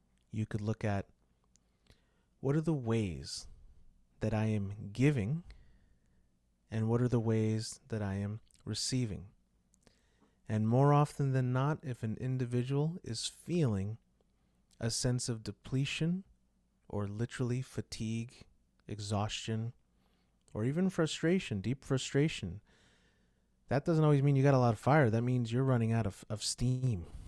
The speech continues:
And so it's about recognizing what fills your cup in a way that's healthy,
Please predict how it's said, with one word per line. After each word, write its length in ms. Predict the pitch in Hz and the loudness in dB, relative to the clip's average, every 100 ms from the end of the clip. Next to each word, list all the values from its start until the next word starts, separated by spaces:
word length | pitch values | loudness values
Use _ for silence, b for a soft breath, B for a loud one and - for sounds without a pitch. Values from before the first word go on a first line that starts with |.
| - - - - - - - B B B B B - | -8 -6 -6 -6 -8 -10 -20 B B B B B -2
And 180 | 120 | 0
so 460 | 120 - 117 120 113 B B B B B B | 2 4 4 4 2 B B B B B B
it's 240 | 117 - - | -4 -4 -4
about 480 | 117 113 113 - - | 2 4 4 0 -6
recognizing 960 | 113 123 - 123 117 113 107 107 107 107 | 0 0 0 -2 0 0 -2 -4 -4 0
what 260 | 123 - | 0 0
fills 600 | - - 123 120 117 120 | -8 -4 0 2 0 -4
your 280 | 123 117 110 - | -2 -2 -2 -4
cup 380 | - 123 110 - - - - - _ _ _ _ _ _ _ _ _ _ _ _ _ _ | -4 -2 -2 -6 -16 -18 -20 -20 _ _ _ _ _ _ _ _ _ _ _ _ _ _
in 120 | 117 | -4
a 80 | 110 | -2
way 320 | 104 113 113 | 0 2 2
that's 260 | 110 104 - | 0 -2 2
healthy, 680 | - 110 110 - 110 107 | 2 0 -4 -4 -4 -4